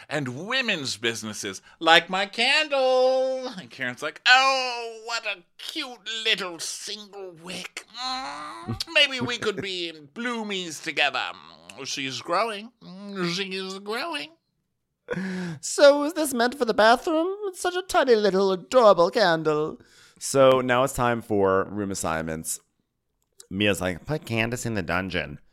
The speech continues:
Speaker 2: So, uh, so then s-, the first rooms go to Karen and Escala because they were in the cottage crew. And then after them, it goes to Ashley because of how, how hard it was for her to get here.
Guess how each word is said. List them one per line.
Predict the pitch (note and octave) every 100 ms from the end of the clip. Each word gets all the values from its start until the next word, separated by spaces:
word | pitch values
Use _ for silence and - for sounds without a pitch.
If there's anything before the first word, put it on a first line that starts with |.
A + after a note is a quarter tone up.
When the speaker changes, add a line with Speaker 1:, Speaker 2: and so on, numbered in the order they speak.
| _
Speaker 2:
So, | - A2+ G2+ G2 F#2+
uh, | D#2+ E2+ D#2+ D#2+ -
so | -
then | A#2 A#2 A2 G#2+ G#2+
s-, | - - _ _
the | A#2
first | C#3 D#3+ - -
rooms | A2 B2+ B2+ B2 A2+
go | - G#2+ G#2
to | - G#2+ G2
Karen | - A2 G#2 G#2+
and | G#2
Escala | F#2 - G2+ F#2+ F#2 F2+
because | G2+ F#2+ F#2+
they | E2+
were | F2
in | F2+
the | -
cottage | F2+ F2 F#2 -
crew. | - G#2+ A2+ A#2 - - - _
And | A2
then | G#2+ G#2+
after | G2+ A2 A#2
them, | F#2 G2+ G2 G2
it | F#2+
goes | G2+ F#2
to | -
Ashley | F#2 F#2 F2+ F2+
because | F2+ E2+ F#2 F2 E2+ E2+ -
of | - F2+ C#2+ -
how, | E2+ F2 D#2+ - _ _ _ _ _
how | F2 E2
hard | E2+ F#2
it | E2+
was | E2 E2
for | -
her | E2
to | E2
get | D#2+ D2+
here. | - E2 D#2 D#2